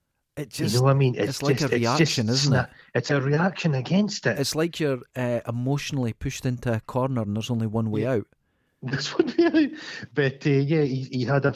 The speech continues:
Speaker 2: a number of women on the go, and yeah, he's, was it just the toes he was wanting to eat?
Speaker 1: Uh,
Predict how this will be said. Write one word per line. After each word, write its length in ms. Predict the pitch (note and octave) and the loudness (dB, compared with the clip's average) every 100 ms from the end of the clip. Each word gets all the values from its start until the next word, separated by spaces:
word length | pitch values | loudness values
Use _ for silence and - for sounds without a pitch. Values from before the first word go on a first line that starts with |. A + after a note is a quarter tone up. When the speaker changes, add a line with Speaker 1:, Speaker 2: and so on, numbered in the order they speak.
| - | 0
Speaker 2:
a 120 | A#2 | 0
number 280 | C#3 F#3 E3 | 2 2 2
of 100 | B2 | 4
women 260 | A#2 A2+ A2 | 2 2 2
on 120 | G#2 | 0
the 120 | F#2+ | -2
go, 320 | G2 G2 G2+ | 2 2 2
and 180 | G2 F#2+ | -2 -2
yeah, 120 | F#2+ F#2+ | -2 -2
he's, 380 | F2 - - - | -4 -10 -16 -14
was 220 | B2 D#3+ E3 | 0 4 4
it 60 | |
just 240 | D#3+ G#3 - | 2 0 0
the 80 | F3 | -4
toes 460 | - C#3+ C#3+ F3 | 0 2 4 2
he 80 | F#3+ | 2
was 120 | F3+ | 2
wanting 240 | F3 F3 E3 | 2 2 0
to 100 | F3+ | 0
eat? 220 | F3+ - _ _ | -2 -2 _ _
Speaker 1:
Uh, 300 | C#3 C3+ B2+ | -2 0 -2